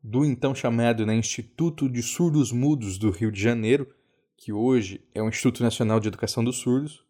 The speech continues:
solicitando permissão a Dom Pedro segundo. E por que que Dom Pedro segundo permite? Porque dizem que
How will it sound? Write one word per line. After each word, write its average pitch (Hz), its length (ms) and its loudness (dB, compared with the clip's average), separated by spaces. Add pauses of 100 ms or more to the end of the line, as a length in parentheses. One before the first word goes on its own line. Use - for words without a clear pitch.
(180)
solicitando 170 600 2
permissão 156 640 0 (500)
a 131 160 6
Dom 131 340 -2
Pedro 120 300 2
segundo. - 440 -4 (220)
E 160 60 -4
por 190 260 -2
que 208 160 2
que 202 100 -2
Dom 180 160 2
Pedro 147 240 0
segundo 123 440 0
permite? 104 720 -4
Porque 156 260 -4
dizem 139 480 0 (140)
que 147 300 -2